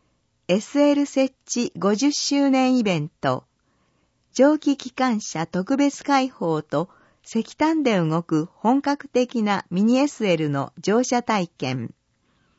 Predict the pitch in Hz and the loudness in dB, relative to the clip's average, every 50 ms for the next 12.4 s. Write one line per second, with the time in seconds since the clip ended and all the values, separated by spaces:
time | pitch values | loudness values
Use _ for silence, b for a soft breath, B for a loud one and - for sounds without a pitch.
0 | _ _ _ _ _ _ _ _ _ _ _ _ - 190 247 294 302 294 269 202 | _ _ _ _ _ _ _ _ _ _ _ _ -6 -2 0 2 2 2 2 2
1 | 175 160 156 180 b b b b - - - - 208 247 269 277 277 285 277 - | 0 0 -2 -4 b b b b -14 -12 -6 -4 0 0 0 0 0 -2 -2 0
2 | - 269 269 233 175 147 135 - - _ - - 202 240 247 240 226 240 240 233 | 0 2 2 2 2 0 -4 -6 -8 _ -2 0 2 2 2 2 2 0 0 0
3 | - 226 247 269 277 269 - - 277 277 269 - _ - 180 160 160 156 147 127 | 0 0 2 2 0 -2 -2 -2 -2 -2 -2 -4 _ -10 -6 -4 -2 -2 0 -2
4 | 131 151 190 b b b b b b b b b b b b - 175 180 196 262 | -2 -4 -6 b b b b b b b b b b b b -2 -2 0 2 0
5 | 285 - - - 294 285 285 - - 285 269 269 262 - 262 240 214 180 - _ | -2 -2 -2 -2 0 0 0 0 -2 0 0 0 0 0 0 0 0 -2 -4 _
6 | - 160 143 135 123 - - - _ _ _ _ _ _ _ _ _ _ _ _ | -6 -4 -4 -4 -4 -6 -10 -12 _ _ _ _ _ _ _ _ _ _ _ _
7 | _ _ _ - 202 240 285 311 - - 285 294 285 277 277 269 247 190 175 170 | _ _ _ -2 2 2 2 2 0 -2 -2 0 2 2 2 2 -2 -2 -2 -2
8 | 156 151 147 147 143 _ _ _ _ _ - - 208 220 240 - - - - 277 | -2 -2 -2 -4 -6 _ _ _ _ _ -4 -2 -2 -2 -2 -4 -10 -6 -2 2
9 | 285 285 285 277 - 269 247 247 247 247 - - 233 226 220 214 202 196 196 202 | 2 2 2 2 0 0 0 0 0 -2 -4 -2 -2 0 0 0 0 0 0 -2
10 | b b b b b b b b b - - 262 285 285 277 247 240 254 247 247 | b b b b b b b b b -8 -4 -2 0 0 0 2 2 2 0 0
11 | 247 - - 208 214 226 214 - - 226 233 233 - - - 269 254 233 208 185 | -2 -2 -2 -2 -2 -2 -2 -4 -4 -2 -4 -4 -4 0 2 4 4 4 4 4
12 | 165 160 147 135 135 147 156 - | 2 2 2 2 2 0 0 -2